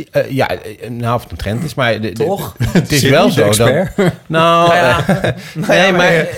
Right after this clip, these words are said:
Speaker 3: ja.
Speaker 1: ik,
Speaker 2: Doe je hem aan?
Speaker 1: ik heb,
Speaker 3: Nee.
Speaker 1: ik heb zelf... Ik verzamel heel
Speaker 3: Hij
Speaker 1: veel,
Speaker 3: weet het.
Speaker 1: heel veel
Speaker 3: Ja.
Speaker 1: dingen, dus
Speaker 2: Ja.
Speaker 1: ik heb heel
Speaker 3: Ja.
Speaker 1: veel troep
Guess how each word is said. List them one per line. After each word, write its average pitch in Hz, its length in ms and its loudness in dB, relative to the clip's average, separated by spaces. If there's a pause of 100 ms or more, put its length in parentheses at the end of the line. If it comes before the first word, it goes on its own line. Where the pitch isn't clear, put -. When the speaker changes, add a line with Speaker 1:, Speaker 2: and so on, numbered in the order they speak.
(120)
Speaker 3:
ja. 180 120 4
Speaker 1:
ik, 120 80 0
Speaker 2:
Doe 202 100 6
je 220 80 6
hem 196 120 2
aan? 180 360 4
Speaker 1:
ik 123 60 -2 (120)
heb, 226 260 0
Speaker 3:
Nee. 208 120 2
Speaker 1:
ik 147 100 0
heb 160 120 2
zelf... 170 300 2
Ik - 120 -6
verzamel 135 540 0
heel 147 120 2
Speaker 3:
Hij 147 80 2
Speaker 1:
veel, - 180 2
Speaker 3:
weet 139 160 2
het. 113 40 -4
Speaker 1:
heel 143 160 0
veel 147 140 -6
Speaker 3:
Ja. 143 120 0
Speaker 1:
dingen, 151 200 -2
dus 117 100 -4
Speaker 2:
Ja. 147 140 0
Speaker 1:
ik 98 80 -2
heb 101 80 -2
heel 127 80 -6
Speaker 3:
Ja. 160 220 0
Speaker 1:
veel 117 440 -2 (540)
troep - 320 0